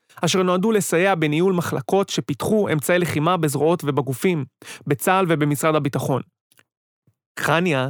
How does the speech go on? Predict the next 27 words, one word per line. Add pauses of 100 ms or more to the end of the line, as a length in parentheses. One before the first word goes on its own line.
כינה
את
אותם
זרועות
וגופים (120)
כמעין
סילואים
מבודדים (280)
המייצרים
תהליכים
חוצי
ארגון (340)
הנדרשים
להיות
מתואמים (280)
דרך
ראש
הפירמידה, (560)
ולכן (400)
נוצר
סביבם
צוואר
בקבוק
המקשה
על
הארגון
לתפקד.